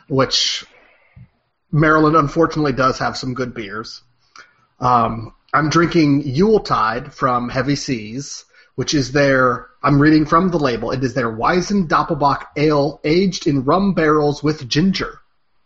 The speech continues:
And they gave, like, I, I bought a bottle because I forgot to bring my growler that I had cleaned to the growler store, but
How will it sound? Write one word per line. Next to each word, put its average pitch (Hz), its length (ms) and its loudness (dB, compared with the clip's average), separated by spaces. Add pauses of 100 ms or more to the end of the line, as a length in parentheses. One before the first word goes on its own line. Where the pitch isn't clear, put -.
(800)
And 135 160 0
they 147 80 4
gave, 156 280 2 (100)
like, 156 200 0
I, 185 240 2
I 175 120 2
bought 196 280 2
a 147 40 -4
bottle 160 280 2
because 151 220 -12
I 131 100 -6
forgot 135 360 -8
to 139 40 -12
bring 135 220 -8
my 127 320 -6 (140)
growler 123 460 -4
that 127 120 -8
I 127 120 -6
had 120 100 -10
cleaned 131 540 -8
to 139 120 -6
the 123 120 -8
growler 120 360 -4
store, 147 460 -4 (260)
but 127 220 -4